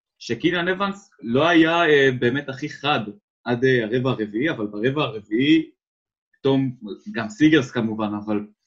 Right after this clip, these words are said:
בעיקר הוא החליטו לקחת על עצמם במלא ג'אמפ שוטים קצרים ולאפים, אפילו איזה אנד וואן אחד. אה, עוד דבר שרציתי לדבר עליו ב-,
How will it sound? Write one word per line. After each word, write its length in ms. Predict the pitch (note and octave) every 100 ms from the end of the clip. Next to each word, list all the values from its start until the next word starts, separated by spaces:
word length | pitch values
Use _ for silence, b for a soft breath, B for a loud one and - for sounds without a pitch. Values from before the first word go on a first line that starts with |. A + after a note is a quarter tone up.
| _
בעיקר 500 | B2+ G#2+ G#2 C#3 C#3+
הוא 260 | C3 D#3 D3+
החליטו 300 | C#3 B2 B2
לקחת 380 | A2+ C#3+ D3+ C#3
על 80 |
עצמם 400 | C#3 - D3 C#3 B2
במלא 440 | A#2 A2+ A2+ B2+
ג'אמפ 300 | A#2 C3 C3+
שוטים 240 | C3 B2+
קצרים 460 | A#2 - A2 D#3 D#3 A2+
ולאפים, 640 | A2+ D3 D3+ D3+ C#3+ B2+ - _ _ _ A2
אפילו 240 | D3 C#3+
איזה 240 | C3 A#2 C#3
אנד 120 | E3+
וואן 140 | F3
אחד. 280 | C#3+ D3 C#3 B2 - _ _ _ - _ _ _ _ _ _ _ _ _ _ _ C3+
אה, 520 | C#3 C3+ C3 C3 C3 C3 B2+ - _ _ -
עוד 140 | F#3
דבר 200 | G3+ F#3+
שרציתי 340 | - D3 D#3
לדבר 380 | D#3+ B2 A#2+ C#3
עליו 220 | C3 A2+ G#2
ב-, 440 | A2 G#2+ G#2+ G#2